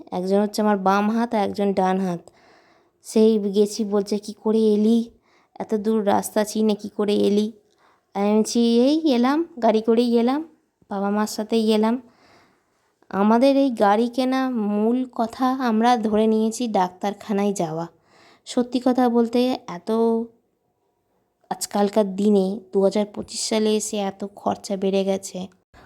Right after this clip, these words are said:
কলকাতায় আসা মানে তোমার হাতে তিন হাজার টাকা রেখেই দিতে হবে, তেলের খরচা, তার প্লাস তোমার এদিকে, উম, যে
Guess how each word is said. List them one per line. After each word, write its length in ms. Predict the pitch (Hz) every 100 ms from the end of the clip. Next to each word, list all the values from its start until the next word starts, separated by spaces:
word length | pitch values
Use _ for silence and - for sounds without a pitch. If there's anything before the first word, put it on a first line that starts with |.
| -
কলকাতায় 540 | 240 233 233 233 233
আসা 280 | 226 226 240
মানে 380 | 240 233 233 269 - _
তোমার 240 | - 214 220
হাতে 320 | 208 196 220
তিন 220 | 214 208
হাজার 200 | 196 202 -
টাকা 240 | 202 214
রেখেই 340 | 196 190 196
দিতে 240 | 185 180 180
হবে, 240 | 175 - _ - - - -
তেলের 280 | - 202 196
খরচা, 600 | 196 202 196 - 196 190 - _ _ _ _ _ _ _ _ _
তার 220 | - 196 196 -
প্লাস 300 | 202 202 196 - - _ _ -
তোমার 220 | 214 202
এদিকে, 560 | 202 196 196 196 190 196 _ _ _ _
উম, 360 | 208 190 190 190
যে 240 | 196 196